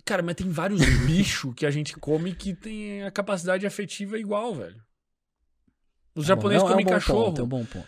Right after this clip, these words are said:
Speaker 2: É,
Speaker 1: É isso que eu
Speaker 2: é.
Speaker 1: digo, tá, enfim. Eu penso que a Bíblia tem várias limitações nesse sentido,
Speaker 2: Aham.
Speaker 1: entende? Que a Bíblia, tinha coisas que a Bíblia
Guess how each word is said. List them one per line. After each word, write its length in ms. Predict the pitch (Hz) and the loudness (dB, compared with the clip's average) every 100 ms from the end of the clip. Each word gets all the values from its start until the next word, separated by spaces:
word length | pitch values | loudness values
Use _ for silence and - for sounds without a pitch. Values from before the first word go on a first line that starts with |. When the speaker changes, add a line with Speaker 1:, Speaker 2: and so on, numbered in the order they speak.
| - | -6
Speaker 2:
É, 240 | 123 104 | -2 4
Speaker 1:
É 40 | 220 | 6
isso 120 | - | 6
que 60 | |
eu 40 | 226 | 4
Speaker 2:
é. 20 | |
Speaker 1:
digo, 220 | 175 139 | 6 4
tá, 220 | 139 135 104 | 4 4 4
enfim. 440 | 175 - 156 107 - | 0 2 -2 -2 8
Eu 140 | 220 | 10
penso 420 | - 220 254 190 175 | 10 10 10 8 8
que 140 | 180 | 10
a 60 | 202 | 10
Bíblia 320 | 185 208 208 | 10 8 6
tem 160 | 202 185 | 6 6
várias 320 | 196 233 202 | 6 6 2
limitações 880 | 190 185 170 160 - - 196 190 - - - | 0 -2 0 0 0 -2 -2 -2 -6 -16 -4
nesse 360 | 170 208 - - | 2 4 2 0
sentido, 560 | 165 151 - 110 - - | -4 -6 -8 -10 -12 -12
Speaker 2:
Aham. 240 | 92 95 95 | -8 -6 -6
Speaker 1:
entende? 380 | 139 147 143 139 | -4 -4 -4 0
Que 120 | 180 | 2
a 40 | 160 | 4
Bíblia, 300 | 165 180 190 170 | 4 4 2 -2
tinha 180 | - 185 | -6 -4
coisas 320 | - 214 185 | -2 -2 -2
que 100 | 214 | -2
a 40 | |
Bíblia 400 | 185 202 196 202 | -2 0 2 2